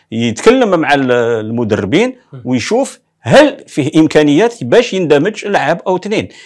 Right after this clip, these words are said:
Speaker 1: لان حتى يعني في السابق تكلم عليها الاخ حسين، لبعض المدربين كانوا يديروا هذه الدورات، يشوفوا الع-، اللاعبين، يشوفوا الم-، المباريات،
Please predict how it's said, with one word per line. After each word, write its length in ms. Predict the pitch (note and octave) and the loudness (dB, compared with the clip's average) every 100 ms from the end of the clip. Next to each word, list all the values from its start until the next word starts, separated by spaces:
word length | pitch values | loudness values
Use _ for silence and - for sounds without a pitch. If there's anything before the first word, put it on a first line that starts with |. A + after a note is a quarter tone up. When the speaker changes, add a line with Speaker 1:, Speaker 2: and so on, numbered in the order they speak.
| - | -6
Speaker 1:
لان 520 | C#3+ C#3+ C#3+ C3+ C3 | -2 2 4 4 2
حتى 300 | - - C#3 | -4 -2 0
يعني 220 | C#3 B2+ | 0 -2
في 60 | A2 | -6
السابق 460 | - D3 D#3 - | -2 -2 -2 -4
تكلم 340 | C3+ - C3+ A#2 | -4 -2 -2 -2
عليها 320 | G#2+ G#2+ G#2 | -4 -4 -4
الاخ 340 | G#2 - - | -6 -8 -10
حسين، 280 | G2+ - C4+ - - - - | -12 -6 -6 -6 -20 -20 -6
لبعض 540 | A2 G#3 - C3 A#2 | 0 0 0 0 0
المدربين 600 | C3 A#2 A#2 B2 F3 C4+ C4+ _ _ | 0 0 0 0 0 -2 -4 _ _
كانوا 260 | - C4 B3+ | 2 4 4
يديروا 280 | E3+ F#3 D#3+ | 0 2 2
هذه 80 | C#3 | 2
الدورات، 560 | A#2 A2+ G2+ G#2 D3 C#3+ | 0 0 0 2 2 0
يشوفوا 480 | A2 A#2+ - D3+ | -4 -6 -4 -2
الع-، 300 | E3 A#2 A#2 | 0 0 -2
اللاعبين، 460 | G#2+ G2 E2 B2+ D#3 | -2 -4 -4 0 0
يشوفوا 340 | B2 C3+ - | 0 -4 -6
الم-، 120 | B2+ B2 | -6 -4
المباريات، 840 | A#2+ A2 G#2+ G#2 F#2 G2 A3 - | -4 -4 -2 -2 -2 2 2 0